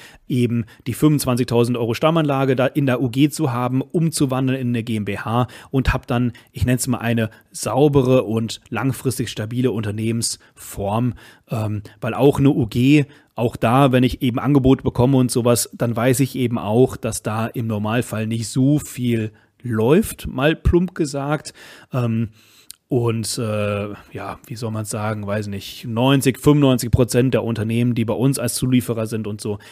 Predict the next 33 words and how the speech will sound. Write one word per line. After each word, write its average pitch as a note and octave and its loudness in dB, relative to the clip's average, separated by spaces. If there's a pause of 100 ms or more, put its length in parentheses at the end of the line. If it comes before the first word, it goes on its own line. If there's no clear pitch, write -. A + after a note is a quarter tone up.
das - -10
sind A#2 -6
alles G2+ -6
G A2 -8
M G2 -8
B F#2 -10
Hs. - -14
Ist C#3 -6
eigentlich A#2 -4
auch F#2 -8
klar, G#2 -4 (220)
das - -8
spiegelt B2+ 0
ja G#2 -4
auch G2+ -6
den G#2 -6
Markt G2+ -4
irgendwo A2+ -6
draußen G2+ -6
wider. A2 -2 (240)
Und - -6
da B2 2
gibt's C3 2
natürlich A2+ -6
die - -8
ganzen G#2 -8
Sonderformen, G#2 -8
K A2+ -6
K G#2 -6
Gs G2+ -8
und A2 -6
so - -10
weiter F#2 -8